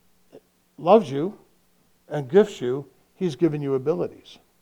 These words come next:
And if you're not using those abilities, that you're bearing your talent. You're bearing whatever God has told you to be a steward of. So are you investing in what God,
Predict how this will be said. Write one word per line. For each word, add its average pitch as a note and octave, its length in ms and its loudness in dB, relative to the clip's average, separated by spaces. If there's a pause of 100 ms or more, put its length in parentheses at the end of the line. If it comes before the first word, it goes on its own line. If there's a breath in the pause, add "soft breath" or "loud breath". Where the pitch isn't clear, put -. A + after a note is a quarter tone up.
(640)
And D#3 100 -4
if D3 120 -2
you're D#3+ 80 4
not D#3 260 -4
using G#3 500 0
those C3 220 -2
abilities, B2 880 -6 (1200)
that E3 300 -4
you're E3 100 2
bearing D#3 520 2 (100)
your D#3 160 -4
talent. C#3+ 420 -8 (480)
You're C#3 120 -10
bearing D3 580 -2
whatever C3+ 580 -4
God C3+ 460 -6 (320)
has A#2+ 100 -14
told C3+ 300 -6
you B2+ 80 -8
to B2 80 -10
be A#2 160 -8
a A2 80 -6
steward G#2+ 480 -8
of. E2 160 -12 (1400)
So D#3+ 160 4
are D#3 140 6
you D3 200 0
investing F#3 840 -2
in D#3 160 -4
what C#3+ 200 -2
God, C#3+ 380 -2